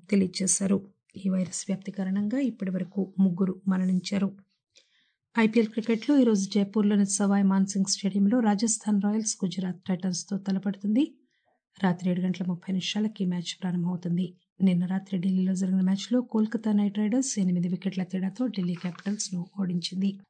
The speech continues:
విశేషాలు మరొకసారి. ప్రధానమంత్రి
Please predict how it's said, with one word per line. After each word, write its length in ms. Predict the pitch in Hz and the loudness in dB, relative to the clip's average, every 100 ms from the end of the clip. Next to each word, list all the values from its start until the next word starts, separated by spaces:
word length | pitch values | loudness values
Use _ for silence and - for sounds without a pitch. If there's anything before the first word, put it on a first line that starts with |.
| - | -2
విశేషాలు 560 | 202 208 - 233 240 233 - | 0 0 0 2 4 4 4
మరొకసారి. 680 | 202 185 - 190 - 208 214 - _ _ _ _ - | 2 2 0 0 4 6 4 2 _ _ _ _ 4
ప్రధానమంత్రి 640 | 254 233 262 247 214 208 | 4 6 8 8 6 2